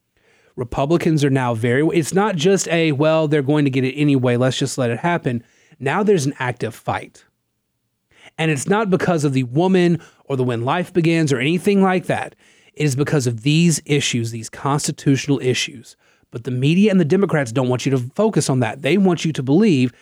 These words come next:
that opposing her is racist and sexist, and it's all about her, uh, it's all about the fact that she shows too much empathy toward child pornographers.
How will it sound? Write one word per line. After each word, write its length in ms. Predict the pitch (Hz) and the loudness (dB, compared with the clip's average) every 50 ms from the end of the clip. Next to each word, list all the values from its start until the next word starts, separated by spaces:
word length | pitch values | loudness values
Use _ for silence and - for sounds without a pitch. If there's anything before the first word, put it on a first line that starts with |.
| _ _ _ | _ _ _
that 120 | 123 113 | -12 -12
opposing 440 | 113 - - - 170 180 165 185 160 | -12 -8 -4 -2 -2 0 0 0 0
her 160 | 123 151 135 | 0 0 -2
is 140 | 117 113 120 | -2 -2 -2
racist 560 | 113 120 127 160 185 180 - 220 214 - - - - _ _ _ _ | -2 0 0 0 0 2 2 2 0 0 -2 -10 -20 _ _ _ _
and 140 | - 131 127 | -6 -6 -4
sexist, 640 | 120 - - - 180 170 165 - - 170 165 160 - - - _ _ _ | -4 -4 -2 0 0 0 0 2 2 2 2 2 -2 -8 -20 _ _ _
and 140 | - 120 | -10 -10
it's 160 | 117 113 - - | -8 -6 -4 -2
all 300 | 151 165 175 185 190 185 | 0 2 2 2 2 0
about 420 | 156 135 165 160 156 151 143 139 - | 0 0 0 0 0 0 -2 -4 -4
her, 280 | - 175 175 170 160 147 143 135 - | -2 0 0 2 2 2 0 -2 -2
uh, 200 | 139 147 139 139 | -2 -2 -2 0
it's 180 | 147 156 - 196 | -2 0 2 2
all 100 | 196 202 | 2 2
about 180 | 170 175 165 | 2 0 0
the 60 | 156 | 0
fact 180 | 139 160 156 143 | -2 -2 -2 -2
that 80 | 139 131 | -2 -2
she 140 | - - | -2 -2
shows 340 | 151 - - 143 123 120 - | -2 0 0 -2 -2 -2 -4
too 220 | - - - 277 302 | -8 -2 0 2 4
much 280 | 302 294 269 - - | 4 4 2 2 0
empathy 500 | 220 226 170 190 165 - - 135 113 110 | 0 0 2 0 0 0 -2 -2 -2 -4
toward 240 | - - 135 127 117 | -4 -2 -2 -2 -2
child 320 | - - 151 151 160 151 | -2 -2 -2 0 -2 -2
pornographers. 720 | - 165 147 139 131 123 113 139 123 - - - - - | -2 -2 0 0 0 -2 -4 -8 -12 -14 -18 -20 -20 -20